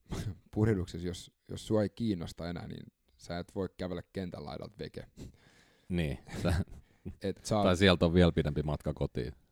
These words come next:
Speaker 1: Joo, ja luultavasti sä et selviä, kun sä uit himaan, niin si-, siitä, siitä ei niinku tuu yhtään mitään. Et tota,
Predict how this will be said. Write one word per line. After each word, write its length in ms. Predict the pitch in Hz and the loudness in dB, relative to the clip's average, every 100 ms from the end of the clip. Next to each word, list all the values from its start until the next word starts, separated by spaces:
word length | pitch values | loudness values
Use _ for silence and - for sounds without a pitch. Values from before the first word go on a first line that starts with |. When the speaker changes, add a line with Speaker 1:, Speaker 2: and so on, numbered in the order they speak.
| _ - | _ -6
Speaker 1:
Joo, 360 | 110 127 123 120 | 6 8 10 10
ja 220 | 117 113 | 8 6
luultavasti 540 | 135 131 117 113 110 | 6 6 6 2 0
sä 220 | 107 113 | -4 -2
et 120 | 107 - | -2 0
selviä, 540 | 123 110 95 90 80 - | 2 4 2 0 -2 -4
kun 120 | 87 | -8
sä 260 | 92 85 - _ _ _ | -6 -6 -8 _ _ _
uit 260 | 90 80 76 - - _ _ - | -2 -2 -4 -10 -20 _ _ -10
himaan, 460 | 95 87 60 50 52 | -6 -4 -6 -10 -10
niin 200 | 64 58 - _ - | -10 -12 -14 _ -18
si-, 120 | - | -16
siitä, 300 | - 90 82 - | -10 -8 -8 -8
siitä 340 | - 87 - | -8 -6 -6
ei 80 | 80 | -8
niinku 200 | 80 76 - | -6 -8 -10
tuu 180 | 82 58 | -6 -6
yhtään 420 | 57 - - - | -6 -10 -12 -14
mitään. 440 | - - - - - - - - - - - | -14 -14 -14 -16 -18 -20 -20 -20 -20 -20 -16
Et 180 | 62 - | -14 -14
tota, 360 | - - - 55 | -14 -12 -10 -12